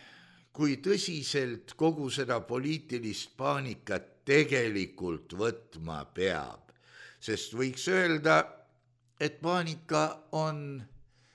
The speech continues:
tekitatud kogu planeedil, kus poliitikud said oma paanika ja arutlusteemad, kuidas käituvad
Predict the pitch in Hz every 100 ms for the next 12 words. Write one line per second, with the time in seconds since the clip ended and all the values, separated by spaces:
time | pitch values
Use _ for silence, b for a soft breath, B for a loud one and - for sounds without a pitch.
0 | _ - 165 165 156 - 151 143 160 151
1 | 135 - _ _ _ _ _ _ _ _
2 | - 202 196 165 147 - - - 160 180
3 | 202 190 123 - 58 - - _ _ _
4 | _ _ _ _ _ _ _ _ _ _
5 | _ 135 135 - - - 127 170 247 240
6 | 208 - 202 190 - - - - _ -
7 | _ _ _ _ _ _ - 165 160 135
8 | 123 113 - 185 226 220 208 - 202 196
9 | - - 147 139 123 - 180 226 220 -
10 | - 185 - - 190 180 165 151 - b
11 | b b - 254 262 104 73 - - -
12 | - - - - _ _ _ - - 165
13 | 160 - 120 113 107 95